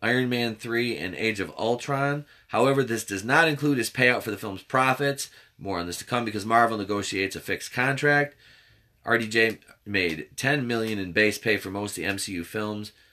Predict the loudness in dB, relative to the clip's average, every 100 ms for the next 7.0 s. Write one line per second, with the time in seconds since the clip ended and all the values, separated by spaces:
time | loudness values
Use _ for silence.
0 | _ -12 -4 -2 0 0 -2 -4 -8 -8
1 | -2 -2 -2 -4 -6 -8 -12 -20 -20 _
2 | -14 -14 -6 -4 -4 -4 -6 -4 -4 -2
3 | -4 -6 -2 2 2 2 -2 0 0 -2
4 | -2 0 0 0 -4 -2 0 2 2 -2
5 | -6 -12 -6 0 2 2 2 -2 0 -4
6 | 2 4 4 0 2 2 4 0 -6